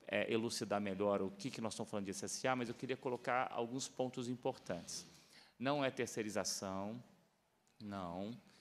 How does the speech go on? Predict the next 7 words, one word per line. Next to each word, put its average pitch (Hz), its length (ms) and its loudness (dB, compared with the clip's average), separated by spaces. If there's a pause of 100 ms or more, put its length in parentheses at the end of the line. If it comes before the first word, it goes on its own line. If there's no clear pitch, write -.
(220)
Não 127 220 2
é 127 60 2
privatização. 101 1200 0 (640)
A 107 120 4
S 123 320 0
S 117 360 2
A, 98 260 4